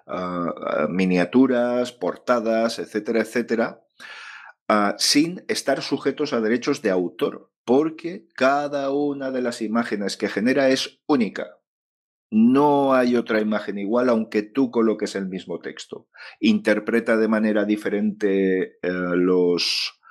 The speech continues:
y de manera inteligente, evidentemente, <laughs> lo, su, su banco de datos y genera unas imágenes que no, no son iguales siempre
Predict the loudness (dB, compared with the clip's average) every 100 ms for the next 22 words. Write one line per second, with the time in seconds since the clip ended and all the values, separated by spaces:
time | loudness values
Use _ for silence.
0 | -20 -20 -20 -16 -2 6 6 6 -2 -2
1 | 0 0 -2 -4 -4 -2 -2 -2 -2 0
2 | 0 2 0 0 -2 -2 -4 -4 -4 -6
3 | -6 _ -20 -18 -18 -6 2 2 2 0
4 | -2 -4 0 2 2 -2 -6 -2 0 2
5 | 0 -2 0 0 0 0 -4 -4 -8 -14
6 | -4 -4 0 0 2 2 2 2 0 0
7 | -2 -2 -4 -6 -8 -6 -2 0 -2 -2
8 | 2 2 2 -2 -2 -4 -4 -4 -8 -12
9 | -16 -20 -20